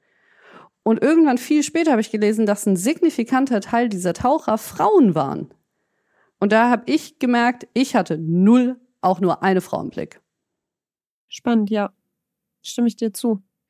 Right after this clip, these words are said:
Speaker 2: Ich versuche es jetzt mal gerade selber zu reflektieren und ich muss sagen, ähm, ich hatte jetzt auch primär Männer im Kopf.
Speaker 1: Wenn ihr das nächste Mal euch überlegt, wen suchen wir, stellt euch das Bild vor und hinterfragt ganz konkret,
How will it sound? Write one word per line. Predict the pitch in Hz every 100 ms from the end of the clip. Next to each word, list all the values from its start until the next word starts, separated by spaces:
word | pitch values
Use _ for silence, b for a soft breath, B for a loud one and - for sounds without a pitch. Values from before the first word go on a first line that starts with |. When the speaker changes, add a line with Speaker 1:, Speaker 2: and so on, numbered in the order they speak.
| b b b b
Speaker 2:
Ich | -
versuche | 220 240
es | 240
jetzt | 240 233
mal | 220
gerade | 214 214
selber | 214 220 262 277 247 - _ 208 208
zu | -
reflektieren | 233 240 - 240 - 240 254 240 -
und | 196
ich | 196
muss | 202 196
sagen, | 185 196 196 196 -
ähm, | 196 190 B B B B B _ _ _
ich | 185
hatte | 208 196
jetzt | 180 -
auch | 196
primär | - 190 180
Männer | 175 175 170
im | 190
Kopf. | 196 185 - _ _ _ _ _ _ _ _ _ _ _ -
Speaker 1:
Wenn | 196 226 277
ihr | - 247 233
das | 220 -
nächste | 214 214 - 220
Mal | 196 190 -
euch | 190 190
überlegt, | 196 180 185 190 - 175
wen | 202 220
suchen | 190 220 214 190 165
wir, | 147 156 196 269 - _ _
stellt | - - 208 254
euch | 262 254
das | 254
Bild | - 247 240
vor | - 233 240 - 196
und | 214
hinterfragt | 208 196 185 185 -
ganz | 214 240 -
konkret, | 233 233 208 196 202 -